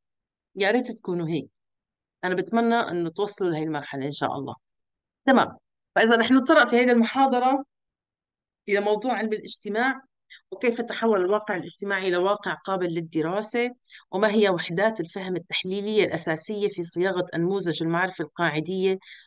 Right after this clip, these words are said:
السوسيولوجية. السوسيولوجية هي الاجتماعية، سوسيولوجيا هو علم الاجتماع.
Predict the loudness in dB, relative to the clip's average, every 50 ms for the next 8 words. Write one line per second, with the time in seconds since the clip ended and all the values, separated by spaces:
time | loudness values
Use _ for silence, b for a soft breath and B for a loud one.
0 | B -6 -4 -4 -4 -4 -4 -4 -2 0 2 2 4 4 2 0 0 -4 -6 -6
1 | -4 -2 -4 -4 -2 0 0 0 2 0 0 0 0 0 0 0 0 0 -2 -2
2 | -2 -4 -8 b b b b b -8 -8 -6 -6 -4 -6 -4 -2 -2 0 0 2
3 | 2 2 2 2 2 0 -4 -6 -4 -2 0 2 4 4 4 4 4 2 0 0
4 | 0 -2 -4 -6 B B B B B B _ -6 -4 -2 -2 -2 -4 -4 -4 -4
5 | -6 -6 -8 -6 -4 -4 -2 -2 -4 -6 -8